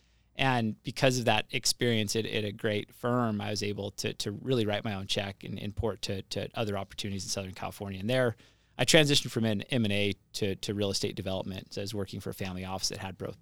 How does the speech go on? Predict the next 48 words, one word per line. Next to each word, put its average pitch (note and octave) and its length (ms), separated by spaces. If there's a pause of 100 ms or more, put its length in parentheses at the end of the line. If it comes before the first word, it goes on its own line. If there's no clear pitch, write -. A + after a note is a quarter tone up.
both G2 260
practices G2 600
at - 100
the - 80
time. - 360 (540)
And B2 300
main E3+ 160
reason C#3 220
for A#2+ 100
that A#2 180
was, G2+ 220
is, G2+ 240
you A#2+ 100
know, F#2+ 120
buying B2 320
companies, A2 360
tearing A2 260
them G#2 140
apart G#2 460
wasn't A#2 300
all A2 80
that G2 140
exciting, A2+ 580
where - 80
you're A2 100
just G#2+ 160
trying A2+ 140
to - 60
optimize G#2 460
for G#2 120
the F#2 80
dollar. G#2 380
And C#3+ 120
maybe A#2+ 180
this A2+ 120
is A2 80
central G#2+ 380
to, A2 180
to A2+ 120
my G2 140
view G#2+ 220
on G#2+ 100
development A2+ 440
to - 80
this G#2 180
day, A2 240
is G2+ 100
it's, A#2 200